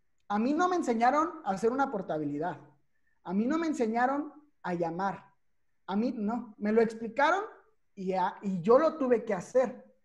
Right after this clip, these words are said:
¿Saben cuántos contactos quemé? <laughs> No tienen idea. Y contactos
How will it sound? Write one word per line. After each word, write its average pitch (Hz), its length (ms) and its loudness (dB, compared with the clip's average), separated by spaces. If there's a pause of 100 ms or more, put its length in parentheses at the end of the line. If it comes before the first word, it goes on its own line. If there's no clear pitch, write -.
(640)
¿Saben 311 380 0
cuántos 311 360 -2
contactos 220 600 -4
quemé? 196 380 -8 (800)
<laughs> - 1000 -20
No 233 200 2
tienen 254 320 2
idea. 220 260 2
Y 208 100 -2
contactos 277 680 2